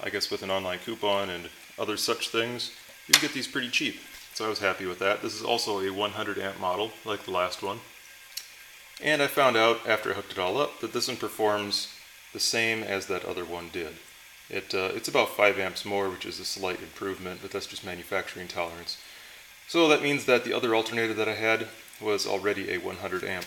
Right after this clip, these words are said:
model, which, uh, was kinda disappointing. So I tried this setup here. Uh, I didn't have to buy anything for it. I had all the parts already. I just, uh, zipped off the five inch pulley, stuck this one on, and replaced the belt with this three L style belt instead.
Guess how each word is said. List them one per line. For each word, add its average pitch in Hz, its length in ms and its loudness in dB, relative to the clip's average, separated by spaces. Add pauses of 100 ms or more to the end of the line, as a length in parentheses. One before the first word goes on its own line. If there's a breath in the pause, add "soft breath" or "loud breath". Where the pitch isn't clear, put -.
(120)
model, 85 320 -2 (1500)
which, 104 240 0
uh, 101 180 8
was 98 120 -2
kinda 117 200 4
disappointing. 95 540 -4
So 147 140 2
I 143 40 6
tried 139 260 4
this 123 180 2
setup 101 280 4
here. 85 260 -4 (500)
Uh, 107 80 0
I 101 100 2
didn't 113 140 2
have 107 100 0
to 101 60 -2
buy 101 160 6
anything 101 260 -2
for 104 240 0
it. 95 60 -2
I - 20 -6
had 92 140 -2
all 90 100 0
the 87 80 -8
parts 98 300 -2
already. 92 320 -4 (500 loud breath)
I 104 60 -8
just, 110 340 -4
uh, 107 160 4 (800)
zipped 127 240 -4
off 127 320 4
the 113 140 2
five 123 280 2
inch 127 220 -4
pulley, 131 260 0
stuck - 280 -4
this 131 160 -6
one 117 120 -2
on, 113 220 2 (640 loud breath)
and 104 220 -4
replaced 120 420 -2
the 107 60 -10
belt 113 340 4
with 110 100 -12
this 104 200 -2
three 110 260 0
L 98 160 2
style 95 380 2
belt 98 320 0
instead. 110 520 2